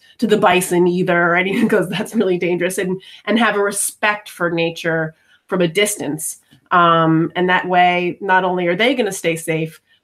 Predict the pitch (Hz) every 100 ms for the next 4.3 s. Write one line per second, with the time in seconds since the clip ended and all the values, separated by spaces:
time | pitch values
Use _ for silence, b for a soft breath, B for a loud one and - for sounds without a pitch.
0 | _ 196 196 190 185 185 175 170 170 165
1 | 170 165 156 - 160 165 151 156 160 160
2 | 147 156 170 156 156 147 - 151 151 156
3 | 151 147 151 160 156 - 113 - 160 -
4 | - 135 135